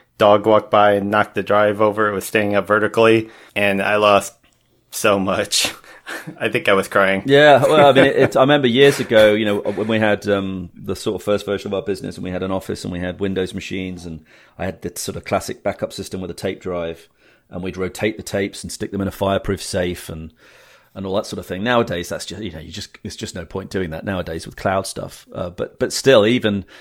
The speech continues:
Speaker 2: even with Time Machine, it's very easy to use local Time Machine drives and not think about what happens if your house burns down, what happens if your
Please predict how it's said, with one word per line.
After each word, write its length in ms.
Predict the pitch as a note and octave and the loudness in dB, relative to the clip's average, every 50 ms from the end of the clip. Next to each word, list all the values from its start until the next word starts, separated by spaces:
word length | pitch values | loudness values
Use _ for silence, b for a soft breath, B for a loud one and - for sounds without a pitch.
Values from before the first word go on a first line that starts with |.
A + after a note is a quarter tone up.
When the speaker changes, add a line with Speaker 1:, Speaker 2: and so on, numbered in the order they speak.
| B B B | B B B
Speaker 2:
even 200 | - B2 A#2+ G#2+ | 0 0 2 2
with 120 | G#2+ G2 | 0 -2
Time 260 | - - B2 A#2+ A#2+ A#2 | 0 2 4 4 4 4
Machine, 260 | G#2+ - - F2 E2+ | 2 0 -2 -6 -6
it's 120 | F2 - | -4 -2
very 180 | - G#2+ G#2 G2+ | 0 2 2 2
easy 240 | G2+ G#2 G2 - F#2+ | 0 -2 -4 -6 -8
to 140 | - - | -8 -8
use 160 | G#2 G2 E2+ F#2 | -8 -6 -6 -6
local 240 | G2 F2+ - - | -6 -6 -8 -4
Time 180 | - - C3 C#3+ | 0 2 2 4
Machine 240 | A#2+ F#2+ - F#2+ F2 | 2 0 -2 -4 -6
drives 320 | - F#2+ F2+ F#2+ F#2 - | -6 -6 -6 -6 -4 -4
and 100 | G#2 G2 | -4 -2
not 160 | G2 G#2 - | -2 -4 -4
think 220 | - - G#2 G2 - | -4 -6 -6 -4 -4
about 500 | F#2+ - G2 F#2+ F#2+ F#2 - _ _ - | -4 -2 -2 -2 -2 -4 -6 _ _ -10
what 280 | G2 F#2 F#2+ G#2+ - | -6 -2 -2 -2 0
happens 320 | - G2 - - F#2+ - G2+ | 0 -2 -2 -2 -4 -6 -6
if 180 | F#2+ - - | -6 -6 -6
your 80 | G#2 G#2 | -4 -4
house 160 | B2+ D#3+ - | -2 -4 -4
burns 240 | - - E2 D2+ - | -4 -8 -8 -8 -6
down, 220 | - F2 D2+ D#2 | -6 -6 -6 -6
what 120 | E2 F2+ - | -8 -8 -8
happens 280 | G2+ G2 - G2 - | -8 -8 -8 -8 -8
if 160 | G2 F2+ - - | -8 -8 -8 -10
your 100 | F#2+ | -12